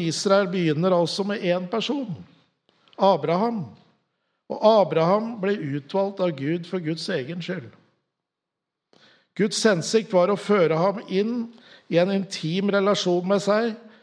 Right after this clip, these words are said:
og ut fra dette fellesskapet ville Gud vise hvordan han kunne lede et helt folk. Og Abraham ante nok ikke hvordan hans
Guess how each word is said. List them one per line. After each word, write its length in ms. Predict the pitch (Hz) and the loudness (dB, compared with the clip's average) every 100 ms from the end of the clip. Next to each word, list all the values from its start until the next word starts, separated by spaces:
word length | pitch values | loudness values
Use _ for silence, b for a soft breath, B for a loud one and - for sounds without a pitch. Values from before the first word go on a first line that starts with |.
| B _ | B _
og 160 | - - | -8 -2
ut 300 | 170 180 - | 0 -2 0
fra 140 | 208 | 2
dette 240 | 196 180 190 | 2 2 0
fellesskapet 720 | 170 165 160 - 185 185 196 196 | 0 0 -2 -2 0 0 0 0
ville 180 | 180 | 0
Gud 320 | 175 156 175 170 | -2 -2 -2 -2
vise 400 | 185 147 - 170 | -4 -4 -4 -2
hvordan 300 | 147 165 175 | 0 0 -4
han 100 | 175 | -4
kunne 240 | 170 175 | -6 -4
lede 320 | 185 160 156 | -2 -2 -2
et 140 | 185 170 | -4 -6
helt 220 | 208 - | -8 -6
folk. 400 | 214 240 - - - _ _ _ _ _ b b b b b b b | -6 -6 -10 -20 -20 _ _ _ _ _ b b b b b b b
Og 160 | 170 220 | 0 4
Abraham 480 | 202 160 180 202 | 4 4 0 0
ante 480 | 208 202 175 147 - | 2 2 2 -2 -4
nok 240 | 196 202 190 | -2 -2 -2
ikke 240 | - 190 | -2 0
hvordan 240 | 165 185 | 2 2
hans 240 | 175 180 | 2 -2